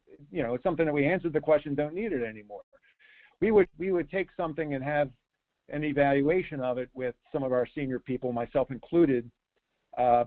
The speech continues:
mostly, right, to try to pick your spots. Uh, sometimes people did some very unique, um, innovative kind of things, and we,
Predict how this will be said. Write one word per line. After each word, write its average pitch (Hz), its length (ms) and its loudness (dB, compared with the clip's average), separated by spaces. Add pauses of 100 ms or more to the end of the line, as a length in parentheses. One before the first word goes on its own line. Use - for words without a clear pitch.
mostly, 120 640 2 (120)
right, 117 260 -4
to 117 80 -14
try 135 260 0
to 120 180 -2 (180)
pick 165 140 -8 (180)
your 139 260 0
spots. 113 380 0 (720)
Uh, 123 240 0 (140)
sometimes 165 480 -4 (100)
people 143 260 0
did 135 240 -2
some 127 180 -6
very 143 240 4
unique, 131 400 2 (680)
um, 117 440 -2 (140)
innovative 139 640 2 (100)
kind 135 220 -4
of - 60 -12 (100)
things, 123 420 -2
and 123 160 -4
we, 120 220 -2